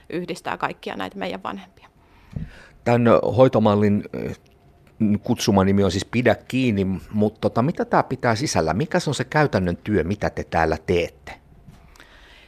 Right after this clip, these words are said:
Speaker 1: No tota, me tehdään vähän kahdenlaistakin työtä. Me tehdään tällaista etsivää ja matalan kynnyksen työtä, mikä on lyhytkestoisempaa ja, ja tota, semmoista ehkä, ö, puhutaan niistä asioista, mitä, mitä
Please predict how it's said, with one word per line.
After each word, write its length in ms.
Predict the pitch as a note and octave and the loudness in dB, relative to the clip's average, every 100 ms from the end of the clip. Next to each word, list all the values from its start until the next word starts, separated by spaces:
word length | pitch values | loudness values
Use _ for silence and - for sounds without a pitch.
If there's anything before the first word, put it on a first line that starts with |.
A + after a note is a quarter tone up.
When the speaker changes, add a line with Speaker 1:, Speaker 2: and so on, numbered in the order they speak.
| _ | _
Speaker 1:
No 200 | A#3 B3 | 0 0
tota, 340 | B3 B3+ B3+ A#3+ | 2 0 4 4
me 140 | C#4 | 4
tehdään 240 | F4 E4 C#4 | 0 0 0
vähän 220 | C#4+ C4+ | 0 0
kahdenlaistakin 760 | E4 E4+ C4 A#3+ C4 A3+ G#3+ G3+ | 0 0 2 0 0 -6 -10 -8
työtä. 280 | G3+ G#3 G3+ | -2 -2 -2
Me 120 | G3+ | -4
tehdään 340 | G#3+ G#3+ G#3 F#3+ | -4 -2 -2 -4
tällaista 280 | F#3+ F#3 | -6 -6
etsivää 340 | G3+ - A#3 G#3+ | -8 -6 -4 -4
ja 60 | |
matalan 400 | F3+ F#3+ A3+ A#3+ | -4 -4 -2 -2
kynnyksen 440 | A3+ G3+ F#3+ - F3 | -4 -6 -6 -10 -8
työtä, 240 | F3+ F#3 | -8 -6
mikä 240 | F3+ F3 F3 | -8 -6 -6
on 100 | F3 | -4
lyhytkestoisempaa 1120 | F#3 G3 - G3+ - G3+ G3+ F#3 F3+ F3 E3+ | -4 -6 -4 -8 -6 -10 -10 -8 -2 0 0
ja, 200 | E3+ F3+ - | -2 -4 -6
ja 140 | F3+ | -10
tota, 300 | F3 F#3 - | -8 -8 -8
semmoista 500 | F#3 F3+ F3+ F3+ F3 | -8 -8 -10 -8 -6
ehkä, 260 | F3+ - F3+ - - - - - - - - | -6 -4 -8 -8 -14 -20 -20 -20 -20 -18 -10
ö, 140 | - - | -10 -8
puhutaan 460 | - F3+ F#3 F3 F3 | -8 -6 -4 -4 -2
niistä 260 | G3 G3 F3+ | -4 -2 -4
asioista, 360 | F#3 E3+ F3+ | -4 -8 -8
mitä, 320 | F3 - - - - - | -10 -6 -6 -6 -14 -12
mitä 320 | G3 F#3 F3+ | -10 -4 -4